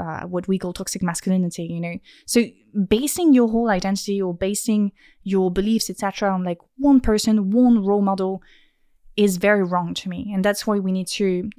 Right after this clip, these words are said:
again, like, go beyond gender, go beyond those, like, individual representations of what is good and what is bad, and instead, like,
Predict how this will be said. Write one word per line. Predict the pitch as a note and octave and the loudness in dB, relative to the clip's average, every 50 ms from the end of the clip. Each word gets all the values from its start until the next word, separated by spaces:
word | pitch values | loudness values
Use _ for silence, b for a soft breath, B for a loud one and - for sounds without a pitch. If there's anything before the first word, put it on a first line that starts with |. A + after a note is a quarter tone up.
| - | -10
again, | G#3+ G3 F#3 F3+ F3+ | -6 -4 -4 -4 -4
like, | F3 F3 F3+ | -4 -6 -4
go | F3+ F#3+ F#3+ | -2 -2 0
beyond | F#3 F#3+ F#3 F3 F3 F3 | 0 0 -2 -4 -4 -4
gender, | - F3+ F3 E3+ F3+ F3 F3 F3 | -4 -4 -2 -2 -2 -2 -4 0
go | F3 G#3 A#3 | 2 2 4
beyond | A3 A3+ A3 G#3+ G#3 G3+ | 4 4 4 4 2 2
those, | G3 F#3+ F#3 - - | 2 0 -2 -2 -2
like, | F3+ F3 F3 - b b b b b b b | -4 -4 -6 -10 b b b b b b b
individual | - G#3+ G#3 G3 G3+ G3 G#3+ G3+ F#3+ G#3+ G#3+ G#3 | 2 2 4 4 4 2 0 0 0 0 0 0
representations | G3+ F#3+ - F#3+ F#3 F#3 F3 - F#3+ G3 F#3+ - - F#3 F3 E3+ - | 0 -2 -2 -2 -2 -2 -2 0 -2 -2 -2 0 -2 -2 -2 -2 -2
of | F3 E3+ E3 F3 | -4 -4 -4 -4
what | F3+ F3+ F3 | -4 -2 0
is | F3 F3 F3 | 0 -2 -2
good | F3 F3+ G3 G3+ F#3+ | -2 0 0 2 2
and | F3+ F3 E3+ | 2 0 0
what | F3+ F3 | 0 -2
is | F3 E3 E3+ | -2 -4 -2
bad, | - F3 F3 F3 E3+ E3+ - | -2 -2 -2 -2 -2 -4 -2
and | F3 F3+ | 2 4
instead, | F#3+ G3 F#3+ - - G#3+ G#3+ G3+ | 4 4 2 2 0 0 0 2
like, | G3+ F#3+ F#3 - b | 0 -2 -2 -4 b